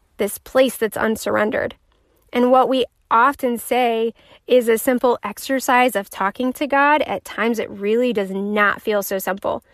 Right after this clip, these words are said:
Sometimes getting to that place where you are ready to talk about it takes work because we're holding that worry,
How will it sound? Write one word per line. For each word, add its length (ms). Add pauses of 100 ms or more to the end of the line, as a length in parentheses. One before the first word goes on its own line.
(440)
Sometimes 500
getting 280
to 100
that 180
place 320
where 260 (320)
you 320 (360)
are 160
ready 380
to 140
talk 240
about 220
it 100
takes 260
work 460
because 420 (100)
we're 240
holding 580
that 200
worry, 400